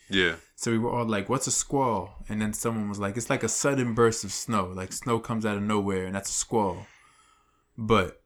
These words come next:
Speaker 2: then it was just squall jokes for the whole rest of the afternoon. Like, people kept saying,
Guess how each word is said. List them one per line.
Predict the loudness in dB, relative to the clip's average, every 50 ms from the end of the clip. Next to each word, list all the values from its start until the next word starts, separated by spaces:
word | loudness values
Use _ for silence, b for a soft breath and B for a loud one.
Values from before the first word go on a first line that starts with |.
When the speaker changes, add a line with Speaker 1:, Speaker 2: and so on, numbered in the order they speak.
| _
Speaker 2:
then | -10 -6 -4 -2 -2 0
it |
was | -2 -2 0
just | 0 0 0 -2
squall | -2 0 2 4 4 4 4 2
jokes | 2 2 0 0 0 -2 -4 -4
for | -2
the | 0 0
whole | 2 2 2 2
rest | 2 0 0 -2 -4 -4
of | -4
the | -2
afternoon. | -2 -2 -4 -4 -6 -4 -2 -2 -2 -2
Like, | -4 -6 0
people | 0 0 0 2
kept | 0 -2 -2 -2
saying, | -2 -2 -2 -2